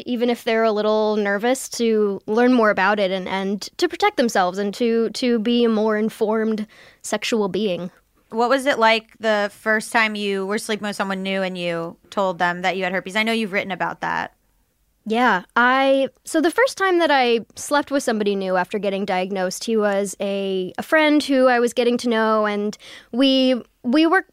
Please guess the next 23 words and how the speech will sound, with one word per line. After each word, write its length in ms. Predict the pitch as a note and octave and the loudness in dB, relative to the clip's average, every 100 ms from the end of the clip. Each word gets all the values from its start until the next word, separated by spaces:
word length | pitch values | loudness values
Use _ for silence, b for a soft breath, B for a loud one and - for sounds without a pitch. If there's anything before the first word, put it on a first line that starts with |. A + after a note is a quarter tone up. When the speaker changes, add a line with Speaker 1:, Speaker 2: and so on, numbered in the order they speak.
| _ - | _ -4
Speaker 1:
attracted 440 | D4 F#4 G4+ A#4+ | 0 0 2 0
to 100 | G#4+ | 0
each 160 | G#4 F#4+ | 0 2
other, 200 | F#4+ F#4+ | 0 2
but 140 | C#4+ | 2
we 100 | C#4 | 2
weren't 240 | C#4+ E4+ D4+ | 2 2 0
necessarily 460 | D#4+ D#4 D#4 C#4 | -4 -2 2 2
going 200 | A#3+ G#3+ | 2 -2
to 60 | D3 | -2
act 220 | F3 - | -6 -2
on 160 | C4 C#4+ | 0 2
it. 220 | D4 - | 0 -2
I, 380 | G#3+ G#3 G3+ G#3+ | 0 2 2 4
I 40 | |
was 280 | A3 A3 G#3+ | 4 2 0
just 220 | - G#3+ | -2 -2
getting 200 | G#3+ G3+ | -2 -2
out 100 | F3+ | -4
of 40 | F3 | -4
a 60 | |
relationship, 840 | A3+ G4 F#4 - E4 E4+ D4 C4+ A3 | 0 2 2 0 -2 2 2 2 0
and 340 | G3+ G3+ | -2 -2